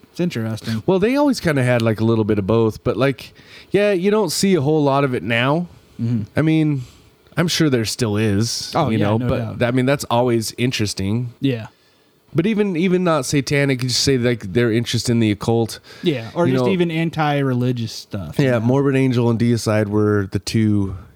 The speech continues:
Speaker 2: You know, Cannibal Corpse didn't have a whole lot of that.
Speaker 1: Mm-mm.
Speaker 2: Um, so, Morbid Angel in particular, so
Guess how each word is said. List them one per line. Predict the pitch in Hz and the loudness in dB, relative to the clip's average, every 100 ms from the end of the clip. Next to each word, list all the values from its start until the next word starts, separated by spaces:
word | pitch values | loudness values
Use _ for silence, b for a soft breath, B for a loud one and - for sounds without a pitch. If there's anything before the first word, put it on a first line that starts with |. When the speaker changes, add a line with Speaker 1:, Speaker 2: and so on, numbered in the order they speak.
| - | -2
Speaker 2:
You | |
know, | 110 | -2
Cannibal | 104 143 143 123 | 0 -2 0 0
Corpse | 123 107 | 0 -2
didn't | - 95 | -2 -2
have | 107 | 0
a | 98 | 0
whole | 101 101 | 0 0
lot | 104 101 | 0 0
of | 98 | 0
that. | 101 101 - | 0 -2 -4
Speaker 1:
Mm-mm. | 98 76 71 B B B B B | -6 -6 -10 B B B B B
Speaker 2:
Um, | 117 131 135 131 131 | -2 0 0 0 -2
so, | - 185 185 165 139 127 B B B _ _ _ _ _ _ _ _ _ _ _ 135 | 0 2 2 0 -4 -14 B B B _ _ _ _ _ _ _ _ _ _ _ 0
Morbid | 127 151 180 180 | 2 2 2 0
Angel | 165 139 143 | 0 0 0
in | 131 | 0
particular, | - 127 113 107 104 101 | -4 -4 -2 0 2 0
so | 101 113 110 104 | 0 0 0 -2